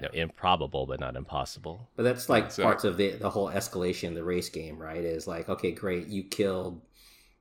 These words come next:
Speaker 2: whatever in the U S, you shot that down, but we have just as many nukes that we could send over the other way as well, or,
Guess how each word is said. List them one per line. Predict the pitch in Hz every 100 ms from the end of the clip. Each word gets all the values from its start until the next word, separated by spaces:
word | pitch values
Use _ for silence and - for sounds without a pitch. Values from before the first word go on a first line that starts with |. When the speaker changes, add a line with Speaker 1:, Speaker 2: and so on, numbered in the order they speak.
| _ _ _
Speaker 2:
whatever | 113 101 101 98 92 92
in | 90
the |
U | 85 87 90
S, | 85 80 107
you |
shot | - 95 78
that | 92 85
down, | - 87 87 78
but | 87 -
we | 101
have | 101 82
just | - 98 95
as | 85
many | 87 85 82
nukes | 82 87 -
that | 85 - -
we | 90
could | 90 -
send | 80 80
over | 85 85 82
the | 87 90
other | 85
way | 82 85 82
as | -
well, | 87 80
or, | 78